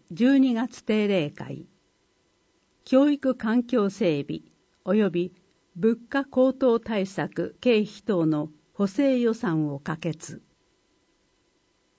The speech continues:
八ページ。一般質問。十一議員が市政を問う。主な内容終わり。写真は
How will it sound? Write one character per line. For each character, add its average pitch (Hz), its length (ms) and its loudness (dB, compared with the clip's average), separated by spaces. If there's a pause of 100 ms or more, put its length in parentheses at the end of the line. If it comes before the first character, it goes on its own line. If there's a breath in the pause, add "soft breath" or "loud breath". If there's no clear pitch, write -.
(760)
八 214 260 -6
ペ 202 240 0
ー 143 60 -4
ジ。 - 180 -16 (1120)
一 214 240 -2
般 262 300 0
質 208 280 -2
問。 147 280 -2 (960)
十 277 280 2
一 269 320 -2
議 240 160 2
員 165 260 2
が 147 260 -6
市 - 200 -6
政 247 500 0
を 185 100 -2
問 170 340 -4
う。 - 40 -18 (2500)
主 254 240 4
な 165 160 2
内 180 340 0
容 165 440 -2
終 175 200 -2
わ 165 60 -6
り。 143 260 -12 (2750)
写 220 240 -2
真 269 320 2
は 220 220 -2